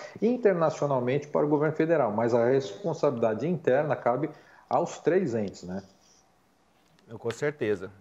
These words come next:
Speaker 2: E fomentar, né, eu, até me chama a atenção esse, esse valor de cem bilhões,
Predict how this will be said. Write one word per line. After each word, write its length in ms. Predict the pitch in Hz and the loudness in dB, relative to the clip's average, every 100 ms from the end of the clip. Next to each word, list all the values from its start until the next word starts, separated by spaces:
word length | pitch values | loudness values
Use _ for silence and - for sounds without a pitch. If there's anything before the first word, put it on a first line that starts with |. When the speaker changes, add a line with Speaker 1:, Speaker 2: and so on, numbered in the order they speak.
| _ - | _ -10
Speaker 2:
E 380 | 117 117 113 107 | -6 -4 -6 -2
fomentar, 720 | 139 135 135 120 135 147 165 - | -2 -2 -6 -4 -2 -2 -4 -14
né, 260 | 120 127 147 - - 117 113 - | -12 -10 -10 -12 -12 -8 -8 -10
eu, 200 | 110 135 143 | -4 -2 0
até 240 | 131 131 160 | -2 -4 -6
me 80 | 180 | -4
chama 220 | 175 170 | -4 -4
a 20 | |
atenção 420 | 170 185 180 143 | -6 -8 -4 -4
esse, 240 | 143 143 120 - | -4 -6 -10 -14
esse 220 | 120 139 | -12 -8
valor 380 | 123 127 117 135 | -2 0 2 -2
de 60 | - | -2
cem 220 | 160 165 | -8 -6
bilhões, 640 | 143 117 127 165 123 - | -6 -4 -4 -4 -6 -12